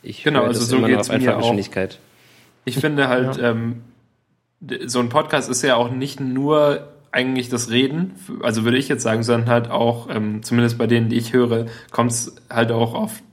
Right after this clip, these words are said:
Speaker 2: darauf an, wie das geliefert wird. Und wenn man dann
Speaker 1: Mhm.
Speaker 2: halt alles auf schnellere Geschwindigkeit stellt, dann finde ich, hat das halt nicht den eigentlichen Effekt.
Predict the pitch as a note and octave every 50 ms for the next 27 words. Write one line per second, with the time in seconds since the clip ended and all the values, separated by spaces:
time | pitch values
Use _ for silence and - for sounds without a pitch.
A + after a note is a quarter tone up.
0 | - - - - A#2 A2+ A2+ A2 A2+ A2+ A#2 A#2 B2 C3 A#2+ A#2 A#2 A#2 A#2 -
1 | A#2+ A#2+ A#2 A2+ A#2 A#2+ A2 A2 - A2+ A2 A2 - - - _ - - - _
2 | - B2 A#2 A2+ A2+ A#2+ A#2 A2+ A2+ A2+ B2 A2 A2 A#2+ B2 C3 B2+ B2 B2 A#2+
3 | A#2 - - - - - B2+ B2+ C3 B2 A#2 A2 A2+ - C#3+ D#3 E3+ E3+ - -
4 | B2+ A2+ A2 A2 A2+ - - - A2+ A#2+ B2+ - A#2 A2+ A2+ - C#3 C3+ C3 B2+
5 | A#2+ B2+ B2 A2+ A#2+ A2+ - A#2 A2 A#2 B2+ A#2+ - A#2+ A2+ A2+ A#2 A#2 - -
6 | - - B2+ B2 A#2 A2 A2 A2+ A#2 A2 A2 - B2 A#2 - -